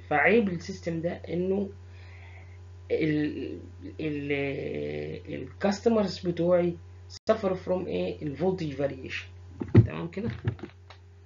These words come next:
طيب، آه، تعالوا للسيستم ده. السيستم ده غاية في الأهمية،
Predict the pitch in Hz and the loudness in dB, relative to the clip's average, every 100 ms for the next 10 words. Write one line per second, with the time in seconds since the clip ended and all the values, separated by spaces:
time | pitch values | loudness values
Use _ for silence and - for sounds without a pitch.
0 | - - _ 113 - _ - - 135 123 | -20 -20 _ -20 -20 _ -14 -10 -8 -10
1 | - - - 123 135 147 - 151 214 240 | -12 -12 -4 -2 0 -2 0 4 6 4
2 | 208 - 214 - 170 175 196 196 196 - | 0 -2 -4 0 2 4 4 2 -6 -2
3 | 160 156 180 190 - 160 143 139 165 190 | -2 2 2 0 -6 -6 -4 0 6 6
4 | 175 139 147 143 147 147 165 185 196 | 6 0 -4 -2 0 2 2 4 4